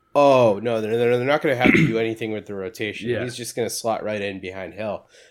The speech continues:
Speaker 1: But,
Speaker 2: Yeah,
Speaker 1: um,
Speaker 2: that's what I was gonna say. <laughs>
Speaker 1: Yeah, no, but they,
Speaker 2: Um,
Speaker 1: they, they have way too many pitchers on this team right now, and they're still carrying a three-man bench. So, I mean,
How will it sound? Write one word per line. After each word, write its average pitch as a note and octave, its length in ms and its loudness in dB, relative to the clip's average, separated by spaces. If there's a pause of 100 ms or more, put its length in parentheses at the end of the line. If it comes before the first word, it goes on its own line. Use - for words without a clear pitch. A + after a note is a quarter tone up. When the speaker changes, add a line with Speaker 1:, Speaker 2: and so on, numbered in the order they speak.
(160)
Speaker 1:
But, G#2 380 -4 (200)
Speaker 2:
Yeah, G#2 320 2
Speaker 1:
um, - 40 -2
Speaker 2:
that's B2+ 160 2
what B2 80 0
I A2+ 40 0
was A2 100 -4
gonna G#2 180 -8
say. G2+ 320 -4
<laughs> - 60 -8 (1040)
Speaker 1:
Yeah, A2+ 380 2
no, B2+ 80 -2 (180)
but A#2 80 -2
they, A2 180 0
Speaker 2:
Um, G2 100 -20
Speaker 1:
they, C3 280 0
they B2+ 180 -6
have D3+ 240 -2
way A2 280 -4
too A#2 160 -8
many G2+ 200 -6
pitchers G#2 400 -8
on G2 160 -6
this F2+ 160 -8
team A2+ 260 -4
right G#2 140 -4
now, G2 180 -4
and G2+ 100 -4
they're G2+ 100 -6
still - 220 -6
carrying A#2 440 0
a F#2 40 -4
three-man G#2+ 580 -6
bench. G#2+ 360 -6
So, F#2 240 -8
I F#2 100 -8
mean, G2 280 -10